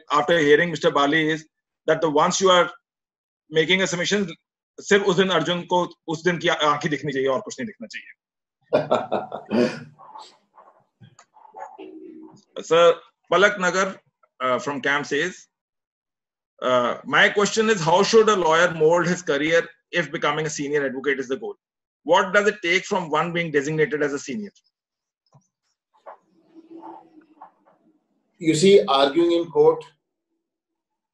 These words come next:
Speaker 2: and making out a case is basically what ultimately is a journey where you reach to get designated.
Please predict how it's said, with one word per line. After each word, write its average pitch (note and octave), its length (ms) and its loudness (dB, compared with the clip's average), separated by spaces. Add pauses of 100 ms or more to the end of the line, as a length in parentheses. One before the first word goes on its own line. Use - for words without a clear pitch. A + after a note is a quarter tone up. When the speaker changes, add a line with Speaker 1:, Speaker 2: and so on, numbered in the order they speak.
(600)
Speaker 2:
and C3+ 320 -4
making C3+ 340 -4
out C#3 380 0 (1400)
a B2 140 -12
case C3+ 380 -4
is C3+ 220 -12
basically C#3 580 -2
what A#2+ 380 2 (120)
ultimately B2+ 680 -6
is C3+ 120 -2
a B2 120 0
journey A#2+ 540 -2 (1600)
where A#2+ 180 2
you C3+ 480 -2 (200)
reach C3 400 -8
to - 100 -6
get A#2 220 2
designated. F2+ 720 -2